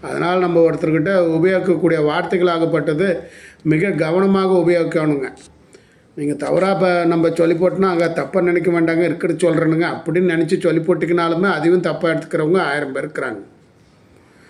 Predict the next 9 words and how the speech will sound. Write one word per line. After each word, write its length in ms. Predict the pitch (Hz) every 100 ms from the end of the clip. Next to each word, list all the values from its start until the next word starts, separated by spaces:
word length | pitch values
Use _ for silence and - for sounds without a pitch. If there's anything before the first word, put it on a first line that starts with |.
| _
அப்புறம் 240 | - 117
எதை 360 | 104 127 202 190
எப்படிங்க 380 | - 196 202 208
பேசுறது, 540 | 180 185 180 190 175
அவங்ககிட்ட 380 | 180 170 170 170
எப்படி 240 | 151 175
பேச்சு 300 | 185 185 190
புரிய 260 | 175 180 185
வைக்கணுங்க? 460 | 175 180 170 151